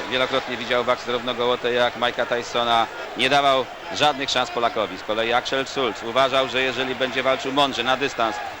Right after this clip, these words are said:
e, polski pięściarz, to ma szansę wygrać z Mike'iem Tysonem. Ale to są tylko słowa. Gołota, gdy zapytano go przed walką o taktykę, powiedział: "Nie ma mowy o taktyce.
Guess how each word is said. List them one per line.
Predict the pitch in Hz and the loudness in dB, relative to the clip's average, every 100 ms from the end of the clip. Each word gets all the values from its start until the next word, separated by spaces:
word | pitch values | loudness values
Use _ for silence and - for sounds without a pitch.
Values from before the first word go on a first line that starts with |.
| - - - | -12 -10 0
e, | 117 117 | 4 4
polski | 113 127 - 120 | 4 0 0 -2
pięściarz, | 117 107 117 104 - | 0 0 0 0 2
to | 135 139 | 4 6
ma | 147 160 | 4 4
szansę | - 151 139 139 | 4 2 2 0
wygrać | 127 123 120 117 | 0 2 2 2
z | |
Mike'iem | 117 113 113 | 0 0 0
Tysonem. | 104 107 - 98 - - - - - - | -2 -4 -2 -4 -6 -12 -12 -12 -12 -2
Ale | 113 | -2
to | 113 | 0
są | 113 107 | -2 -4
tylko | 104 107 104 | -6 -6 -4
słowa. | 113 107 - - - - | 0 0 -2 -8 -12 -10
Gołota, | - 113 120 117 | -2 0 2 0
gdy | 101 | 0
zapytano | 113 - 120 117 117 | -4 -2 -2 -2 -2
go | 117 | -4
przed | - 110 | -4 0
walką | 120 120 120 | 0 0 -2
o | |
taktykę, | 120 - 113 - | -4 -6 -8 -4
powiedział: | 120 107 110 | -2 0 -2
"Nie | 110 139 | -2 0
ma | 143 | 0
mowy | 139 123 | 0 0
o | 131 | 0
taktyce. | 127 - 127 - | 0 -2 -4 -6